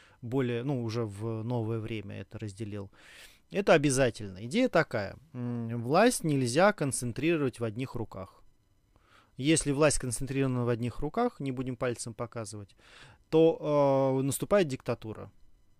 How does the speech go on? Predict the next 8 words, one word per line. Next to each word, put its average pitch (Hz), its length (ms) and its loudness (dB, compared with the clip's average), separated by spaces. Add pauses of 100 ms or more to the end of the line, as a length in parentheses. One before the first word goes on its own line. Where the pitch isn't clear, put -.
(140)
И, 131 460 0
э, 117 720 -2 (200)
право 214 380 8
начинает 170 560 -2
рушиться, 139 600 -6
экономика 165 600 -2
начинает 123 560 -8
рушиться. 110 560 -12